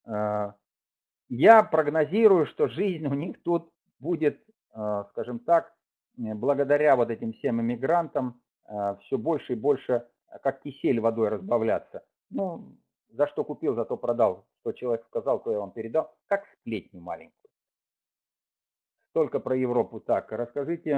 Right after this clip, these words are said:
м, нового о том, э, есть ли документ, защищающий инвестора, который не оформляет, э, сертификат акций, а хочет остаться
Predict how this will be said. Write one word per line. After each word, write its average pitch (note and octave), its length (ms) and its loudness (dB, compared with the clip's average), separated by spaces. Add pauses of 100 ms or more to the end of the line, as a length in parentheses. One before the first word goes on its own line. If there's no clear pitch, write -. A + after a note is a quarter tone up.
(160)
м, A#2+ 340 -4
нового C3+ 420 0
о - 20 0
том, F3+ 380 -6
э, B2 200 -6
есть D#3 320 -8
ли C3+ 220 -2 (320)
документ, C3 440 -8
защищающий C3 840 -6
инвестора, A#2+ 480 -8
который A#2+ 400 -8
не A#2 140 -8
оформляет, C3 720 -10 (600)
э, A2 100 -10 (100)
сертификат A2+ 800 -10
акций, D3 500 -8
а A2 120 -8
хочет A#2+ 380 -14
остаться A2+ 420 -12